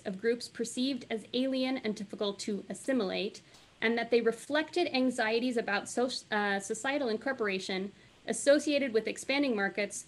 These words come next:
transportation networks, and mass immigration," end quote. As with bats, cultural fears about invading others were expressed through non-human others. However, as we've already seen,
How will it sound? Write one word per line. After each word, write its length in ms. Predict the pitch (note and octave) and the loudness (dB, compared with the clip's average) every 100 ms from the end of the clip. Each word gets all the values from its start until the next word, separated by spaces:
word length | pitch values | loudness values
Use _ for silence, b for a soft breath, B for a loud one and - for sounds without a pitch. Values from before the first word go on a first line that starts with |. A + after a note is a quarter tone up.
| - | -10
transportation 720 | - D4 D4+ B3+ A3+ G#3 G3+ | 0 2 2 0 0 0 0
networks, 440 | G3 G3 F#3+ F#3 - | -2 0 0 0 -4
and 140 | G#3+ G#3+ | -4 -2
mass 240 | F#3 F3+ | -2 -4
immigration," 640 | G3 F#3 F#3+ F#3 F3+ D#3+ - - | -4 -2 -2 -4 -6 -10 -12 -6
end 220 | G#3 G3 | -4 -4
quote. 240 | - F3+ - - - - - - - | -2 -4 -4 -14 -20 -20 -20 -20 0
As 180 | B3+ C#4 | 4 4
with 180 | B3 - | 4 2
bats, 420 | F#3 F#3 - - - - | 0 0 -4 -14 -16 -4
cultural 340 | C4+ C4 B3 | -2 0 0
fears 240 | B3 A3 | 2 2
about 240 | G3+ G3+ F#3+ | 2 2 2
invading 380 | G#3 G3+ G3 - | -2 0 -2 -2
others 340 | G3+ G3 G3 | -2 -2 -2
were 60 | G3+ | -6
expressed 720 | - - - B3 G3+ - - | -8 -8 -2 0 0 -6 -10
through 160 | G#3 G3 | -6 -4
non-human 540 | F#3 G3 - A3 E3+ | -4 -4 -4 -2 -2
others. 460 | - F3 F3 F3+ - - - - - - - - - - - - - B B B B - | -4 -6 -6 -6 -12 -20 -20 -20 -20 -20 -20 -20 -20 -20 -20 -20 -20 B B B B 0
However, 400 | C#4+ D#4+ F#4 E4 | 6 8 8 8
as 140 | C4+ C4+ | 8 6
we've 160 | D#4 | 6
already 260 | D#4+ F4+ F4+ | 6 4 2
seen, 500 | - A3+ F#3 F#3+ | 0 0 0 -2